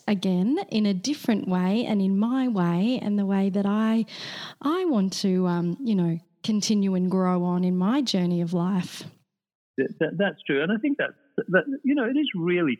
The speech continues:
Speaker 2: challenging for parents, particularly at this time, who are considering homeschooling, unschooling, however you want to, taking their children out of school for whatever reason.
Speaker 1: Mm.
Speaker 2: I can see how, how, how scary it must be.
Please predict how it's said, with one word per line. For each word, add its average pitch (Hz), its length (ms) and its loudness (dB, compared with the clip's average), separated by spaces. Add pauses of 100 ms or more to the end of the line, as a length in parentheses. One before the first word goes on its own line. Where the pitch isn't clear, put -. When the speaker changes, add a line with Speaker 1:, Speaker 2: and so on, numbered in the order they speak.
Speaker 2:
challenging 135 680 0
for 107 80 -6 (240)
parents, 113 360 0 (640)
particularly 120 380 -2 (360)
at 120 100 -6
this 123 120 -2 (120)
time, 110 260 0
who 110 220 0 (100)
are 110 140 0
considering 107 680 0 (120)
homeschooling, 120 640 0
unschooling, 110 800 0
however 107 280 0
you 104 120 0
want 101 140 0
to, 117 80 -14 (300)
taking 127 220 0
their 110 140 -2
children 107 320 -2
out 107 120 0
of - 120 -20
school 135 240 2
for 110 80 -2
whatever 104 400 -2
reason. 107 440 -2 (140)
Speaker 1:
Mm. 202 400 0
Speaker 2:
I 277 140 2
can 165 180 -2 (160)
see 127 400 0 (100)
how, 104 460 -2 (680)
how, 104 180 -4 (180)
how 110 260 2
scary 131 420 0
it - 120 -8
must 101 220 -18
be. 98 220 -2